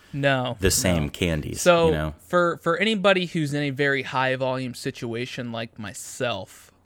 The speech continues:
Speaker 1: little recommendation, little, little cheat code for you.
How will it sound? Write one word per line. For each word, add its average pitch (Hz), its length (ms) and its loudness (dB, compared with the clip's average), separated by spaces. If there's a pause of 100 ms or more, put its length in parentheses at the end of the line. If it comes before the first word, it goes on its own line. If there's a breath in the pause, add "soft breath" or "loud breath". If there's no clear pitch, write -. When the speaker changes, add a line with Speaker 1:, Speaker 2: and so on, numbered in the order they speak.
(340)
Speaker 1:
little 143 180 -4
recommendation, 113 840 -6
little, 160 340 4 (260)
little 185 140 0
cheat - 320 -6
code 107 260 -8
for 101 220 -10
you. - 120 -14